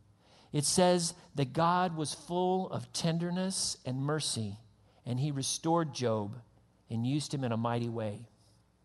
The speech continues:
And if you were to survey through the Bible and walk through and look at every significant character that God used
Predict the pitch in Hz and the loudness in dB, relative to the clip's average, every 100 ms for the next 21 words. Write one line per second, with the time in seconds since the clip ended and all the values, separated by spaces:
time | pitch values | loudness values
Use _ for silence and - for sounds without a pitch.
0 | _ _ _ _ - - - - - 160 | _ _ _ _ -20 -20 -20 -20 -4 0
1 | 147 196 262 240 208 180 165 - 233 247 | 2 4 4 4 2 0 0 0 2 4
2 | 202 190 175 196 185 170 180 196 202 165 | 6 4 4 4 6 8 10 10 8 6
3 | 151 170 196 190 - 202 185 175 214 214 | 6 8 8 6 2 4 4 6 4 6
4 | 185 - 220 240 233 - 185 190 214 208 | 2 4 6 6 4 2 0 2 2 2
5 | 190 170 190 190 185 175 160 147 190 196 | -2 2 6 6 6 2 2 2 4 8
6 | 208 185 151 196 190 139 120 - - | 8 6 2 2 4 4 2 -2 -4